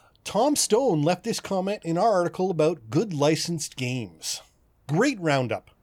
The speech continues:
Horrified is fantastic. It's one of the best bridging titles for co-op game beginners and esper-, experts can both enjoy it.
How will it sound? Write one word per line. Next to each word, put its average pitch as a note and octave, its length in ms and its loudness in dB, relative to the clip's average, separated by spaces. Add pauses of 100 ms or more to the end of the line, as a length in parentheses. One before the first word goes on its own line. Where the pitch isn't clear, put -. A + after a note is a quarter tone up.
(140)
Horrified D#3+ 800 2
is C#3+ 220 0
fantastic. A#2+ 880 -6 (200)
It's - 160 -4
one A3 120 2
of E3 80 0
the C#3+ 80 4
best D#3 420 -2
bridging F#3 480 0
titles C#3 460 0
for C3 120 -8
co-op G3+ 400 0
game D3 240 2
beginners E3 540 0
and C#3+ 160 -2
esper-, B2 420 -2 (140)
experts - 560 -6 (300)
can D#3+ 180 0
both F#3 340 2
enjoy C3 380 2
it. F#2 180 -8